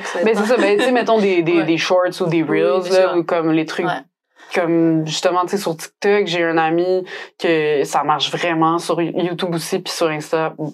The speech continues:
Speaker 2: ça marche moins, tu sais.
Speaker 1: Mhm.
Speaker 2: Fait que je sais pas pourquoi, mais Insta a l'air de, comme,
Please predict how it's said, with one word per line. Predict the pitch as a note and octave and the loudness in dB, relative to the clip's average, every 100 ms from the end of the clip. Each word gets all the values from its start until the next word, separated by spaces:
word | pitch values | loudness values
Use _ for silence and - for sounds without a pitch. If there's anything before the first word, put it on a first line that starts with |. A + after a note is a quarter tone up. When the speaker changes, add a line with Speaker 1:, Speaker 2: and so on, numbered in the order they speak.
| - - | -12 -18
Speaker 2:
ça | - - | -4 0
marche | D3+ - | 0 0
moins, | D#3+ C#3+ - | 0 0 -2
tu | - | -4
sais. | - | -4
Speaker 1:
Mhm. | G#3+ G3 F#3+ | -2 -2 -2
Speaker 2:
Fait | F#3 | -2
que | F#3 | 0
je | F3+ | -2
sais | E3+ | -2
pas | B3 | -2
pourquoi, | A#3 G3 - F#3 F3+ | -2 -2 0 2 2
mais | B3+ F3+ F3 | 2 2 0
Insta | F3+ F#3+ G3 | -2 0 2
a | F3 | 2
l'air | D#3+ D#3+ D#3+ | 2 2 0
de, | D#3+ D#3 | -2 -2
comme, | E3 D#3 D3+ | -2 -2 -4